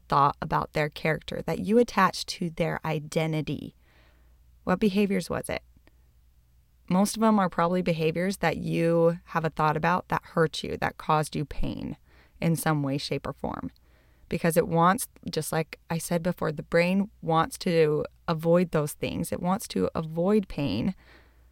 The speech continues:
And so it's gonna make those things seem really dangerous. And I wanna invite you to let go of some of that. Yes, maybe we don't like the behaviors,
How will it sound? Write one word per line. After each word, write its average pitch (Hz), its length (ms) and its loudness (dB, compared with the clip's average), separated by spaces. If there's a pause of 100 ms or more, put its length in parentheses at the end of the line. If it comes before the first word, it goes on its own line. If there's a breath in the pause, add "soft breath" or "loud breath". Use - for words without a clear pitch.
(460 soft breath)
And 180 120 4
so 180 140 4
it's 175 140 4
gonna 175 180 4
make 175 260 2
those 165 280 4
things 170 580 -2
seem 160 380 -2
really 156 300 -2
dangerous. - 760 -6 (960)
And 170 140 0
I 175 60 2
wanna 190 220 4
invite 180 360 4
you 165 120 -2
to - 160 -8
let 156 420 -2
go 156 260 0
of 147 140 -2
some 156 240 -4
of 160 160 -8
that. - 340 -6 (180)
Yes, - 680 -2 (120)
maybe 208 300 2
we 226 140 4
don't 151 360 2
like 147 220 -4
the - 80 -10
behaviors, 143 720 -6